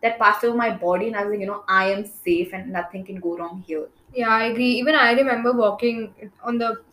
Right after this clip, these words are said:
Speaker 2: metro platform once and I was wearing jeans and a crop top and I was fully covered because that is what the problem of many people are, is, right? But then also this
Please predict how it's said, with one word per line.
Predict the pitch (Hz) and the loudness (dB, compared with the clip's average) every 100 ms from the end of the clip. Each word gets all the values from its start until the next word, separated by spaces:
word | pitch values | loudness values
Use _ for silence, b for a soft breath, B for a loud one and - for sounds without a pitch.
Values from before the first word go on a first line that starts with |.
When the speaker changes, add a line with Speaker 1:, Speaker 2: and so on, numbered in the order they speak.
| - | -6
Speaker 2:
metro | 240 - 233 | -4 -4 -2
platform | 233 208 - 233 226 | 0 0 0 -4 -2
once | 214 220 | -4 -4
and | 233 | -6
I | 220 | -4
was | 208 220 | -4 -4
wearing | 220 214 247 | -4 -4 -2
jeans | 254 302 302 285 | 0 2 0 0
and | 247 | -4
a | |
crop | 247 320 311 311 | 4 8 8 6
top | 277 277 B B - | 2 2 B B 2
and | |
I | 294 | 4
was | 330 381 | 6 4
fully | - 370 381 | 6 8 8
covered | 330 190 185 214 | 6 4 2 -2
because | 254 302 294 - | 0 0 0 -2
that | 226 208 | 2 4
is | 240 | 4
what | 302 311 | 4 4
the | 330 | 4
problem | 320 302 311 | 2 2 2
of | 339 | 0
many | 311 269 302 | 2 0 2
people | 320 320 269 | 0 0 4
are, | 302 254 - - | 6 6 4 -2
is, | 254 311 220 | 0 0 0
right? | 226 - - b b b - | 0 -2 -8 b b b -2
But | 349 | 2
then | 381 330 | 6 6
also | 359 330 311 | 6 2 0
this | 311 | -2